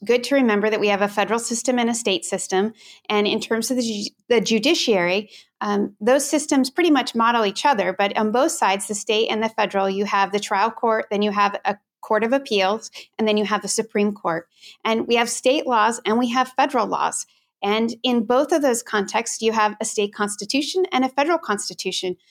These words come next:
So there are a myriad of rights that parents can rely on in all of those different buckets.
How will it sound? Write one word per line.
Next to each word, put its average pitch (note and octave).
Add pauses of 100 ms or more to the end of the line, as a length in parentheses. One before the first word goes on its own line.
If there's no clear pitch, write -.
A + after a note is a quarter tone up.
(120)
So -
there F4+
are G4
a D#4
myriad C4
of G3+
rights G3+
that -
parents B3
can B3
rely G3
on C#4+
in A3+
all A3
of C4+
those A#3
different G#3+
buckets. -